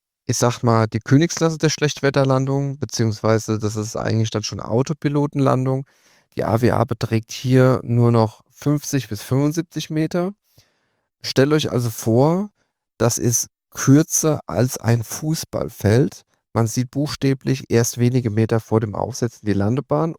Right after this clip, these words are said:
oder nur noch die Mittellinienbeleuchtung. Eine Entscheidungshöhe gibt es hier nicht. Die Landung wird rein nach Instrumenten und oft vollständig automatisiert durchgeführt. Für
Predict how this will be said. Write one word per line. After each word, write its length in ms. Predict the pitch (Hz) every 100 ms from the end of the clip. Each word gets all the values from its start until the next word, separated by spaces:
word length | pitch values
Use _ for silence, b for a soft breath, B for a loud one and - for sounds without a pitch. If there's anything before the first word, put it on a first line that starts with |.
| _ -
oder 520 | 120 151 175 208 269 _ b b b b
nur 200 | 117 127
noch 220 | 139 131
die 440 | - 123 123 127 123 -
Mittellinienbeleuchtung. 1160 | 127 127 110 107 104 98 87 71 101 - 117 - _ b b b b b
Eine 180 | - 120
Entscheidungshöhe 720 | 120 139 139 165 - 160 156
gibt 240 | 147 139
es 140 | 123 -
hier 200 | 113 104
nicht. 480 | 107 156 - - - _ _ _
Die 80 | -
Landung 380 | 113 123 139 127
wird 280 | 120 113 101
rein 260 | 101 117
nach 200 | 113 107
Instrumenten 600 | 104 104 - 104 113 143 135
und 100 | -
oft 220 | 110 -
vollständig 480 | 101 101 101 104 -
automatisiert 680 | - 113 110 120 - 104
durchgeführt. 560 | - - - _ _ _ _ _ _ _ _ _ _ _ _ _ _ _ -
Für 480 | 127 123 120 110